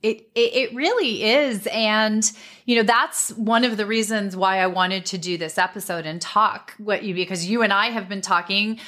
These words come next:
Um, one thing I want to mention, Ginger is going to be doing a training on her method for Most and Guthrie. So to my professionals out there, or to those of you who have professionals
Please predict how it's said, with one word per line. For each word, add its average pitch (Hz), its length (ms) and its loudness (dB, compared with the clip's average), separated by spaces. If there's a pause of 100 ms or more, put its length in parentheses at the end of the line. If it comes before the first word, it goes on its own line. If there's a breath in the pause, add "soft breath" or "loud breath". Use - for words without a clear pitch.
(120)
Um, 196 240 0
one 202 160 2
thing 202 180 0
I 196 60 2
want 185 160 2
to 180 60 -2
mention, 175 340 0
Ginger 214 320 0
is 180 160 0
going 185 260 -4
to 175 60 -10
be 185 120 -6
doing 175 300 -6
a 165 60 -4
training 180 500 -4
on 214 300 4
her 214 180 -2
method 170 540 -2
for 190 280 -2
Most 175 420 0
and 165 140 -8
Guthrie. 185 680 -4
So - 160 -4
to 175 160 -8
my 175 140 -2
professionals 180 840 -4 (300 loud breath)
out 190 320 0
there, 170 380 2
or 190 180 -4
to 185 160 -4
those 190 240 0
of 196 100 -6
you 190 160 -6
who 180 200 -6
have 180 340 -2
professionals 170 800 -6